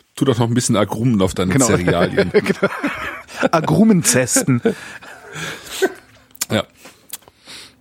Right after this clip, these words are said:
Speaker 1: Ja, aber auch hier wieder, ähm, der Wein kostet übrigens sieben Euro fünfzig die Flasche.
Speaker 2: Wow.
Speaker 1: Ähm, auch hier wieder super saftig, ne? Das ist, äh, einfach total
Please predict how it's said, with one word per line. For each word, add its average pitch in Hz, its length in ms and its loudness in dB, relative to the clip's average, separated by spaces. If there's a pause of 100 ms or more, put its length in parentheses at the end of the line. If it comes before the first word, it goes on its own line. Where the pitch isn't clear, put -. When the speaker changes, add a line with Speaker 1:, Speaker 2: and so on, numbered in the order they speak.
(540)
Speaker 1:
Ja, 117 100 4
aber 104 120 4
auch 92 80 0
hier 123 180 4
wieder, 147 280 2 (120)
ähm, 98 520 4 (360)
der 95 140 2
Wein 95 180 4
kostet 104 300 -2
übrigens 98 240 4
sieben 101 200 4
Euro 95 220 4
fünfzig - 460 -2
die 139 80 0
Flasche. 131 300 2
Speaker 2:
Wow. 85 240 -4 (480)
Speaker 1:
Ähm, 98 540 2 (1400)
auch 95 140 -2
hier 104 180 2
wieder 101 180 4
super 98 300 0
saftig, - 460 -4
ne? 120 160 -2 (100)
Das - 180 -2
ist, - 240 -4
äh, - 80 -12
einfach 92 560 -4
total 107 600 -2